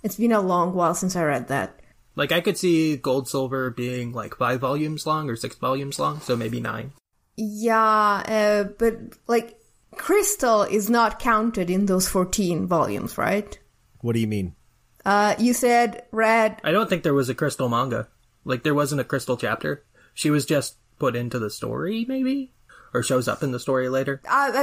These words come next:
Speaker 1: I, I mean, she, she has her own story.
Speaker 3: I will make that
Speaker 1: but
Speaker 3: clear. I, I mean, I, I'll kinda make that clarification. Yeah, I, I mean, she doesn't have, like, there's not, like, a distinct, like, Crystal manga part.
Speaker 2: Yeah, it's not like Red, Blue, then Yellow, or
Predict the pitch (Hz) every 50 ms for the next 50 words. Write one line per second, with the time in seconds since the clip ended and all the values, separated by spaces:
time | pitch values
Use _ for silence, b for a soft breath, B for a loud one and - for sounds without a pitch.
0 | 277 262 262 294 285 294 285 277 262 254 - 277 262 - - 269 285 262 254 247
1 | 240 233 226 220 208 208 220 214 - 220 190 175 170 180 175 175 165 160 160 156
2 | 147 - 147 143 180 - - 120 110 101 92 - - - 131 135 131 - 127 131
3 | 131 123 117 110 - - 123 131 - - - - - - 127 127 123 - 135 143
4 | 143 139 131 123 101 110 104 - - 104 98 92 - 101 - 98 101 104 - 110
5 | 107 98 - - 131 143 135 131 135 135 120 113 113 143 139 143 139 143 127 127
6 | 117 - - 113 131 123 135 135 120 143 143 123 123 113 113 98 98 - 123 113
7 | 101 92 85 - - - 107 98 - - 82 80 80 80 - _ _ - 101 98
8 | 85 80 76 65 69 - - - 82 - - _ _ _ _ _ _ _ _ -
9 | - 87 - 135 143 160 - - - 175 175 170 139 156 151 147 139 - _ _
10 | - b b b b b b b _ _ - 143 143 151 147 135 127 143 139 135
11 | 131 127 117 123 131 127 127 123 123 120 117 117 117 117 113 110 - - 117 117
12 | 117 113 113 113 -